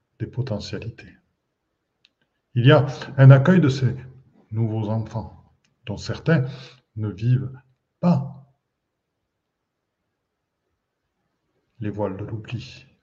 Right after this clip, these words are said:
arrivent en se souvenant de tout ce qui est. Il y a aussi,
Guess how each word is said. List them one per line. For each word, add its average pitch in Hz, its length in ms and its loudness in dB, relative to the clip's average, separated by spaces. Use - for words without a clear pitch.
arrivent 131 600 2
en 113 160 -4
se - 160 -8
souvenant 113 640 -6
de 113 120 -8
tout - 180 -18
ce - 140 -20
qui - 240 -20
est. 90 140 -20
Il 113 180 -2
y 151 60 6
a - 460 0
aussi, 151 580 0